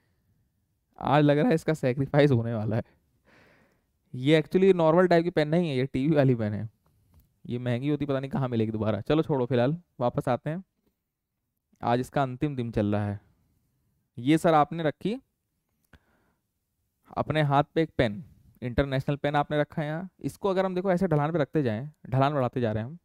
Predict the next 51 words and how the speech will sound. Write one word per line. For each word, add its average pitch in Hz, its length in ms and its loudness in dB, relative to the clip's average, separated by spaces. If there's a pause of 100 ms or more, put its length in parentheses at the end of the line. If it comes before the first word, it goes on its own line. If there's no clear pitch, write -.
(540)
तो 156 40 0
अभी 156 160 4
मूव 160 220 -2
नहीं 117 140 -4
कर 107 120 -2
रहा 101 120 0
देखो, 107 260 -6 (380)
ठीक 147 140 -2
है। 143 180 -4 (680)
लेकिन 190 240 2
एक 220 160 -2
पर्टिकुलर, 156 380 0 (460)
अब 131 80 -2
हम 143 80 0
नहीं 151 200 -2
करके 123 240 0
दिखाएंगे 117 340 -6
वहाँ 123 160 -6
तक, 151 240 -6
ठीक 143 160 -2
है, 127 220 -6 (100)
अभी - 200 -10
तीन 135 220 -6
बार 143 120 2
गिर 135 140 -2
चुका 127 200 0
है 127 120 4
पहले 214 260 -2
ही। 160 120 -6 (760)
एक 196 200 4
पर्टिकुलर 170 340 2
एंगल 165 240 2
पे 190 100 0
आते 143 200 0
आते, 156 320 0 (840)
ठीक 151 120 -2
है, 180 60 4
एक 170 60 -2
पर्टिकुलर 143 320 0
एंगल 143 180 0
पे 147 80 2
आते 131 120 0
आते 151 140 -4
ये 202 100 0
फिर 202 160 -4
फिसल 127 300 0
जाएगा, 104 220 -2
निकल 104 280 -6
जाएगा, 110 200 -6
है 143 100 -8
ना। 208 120 -8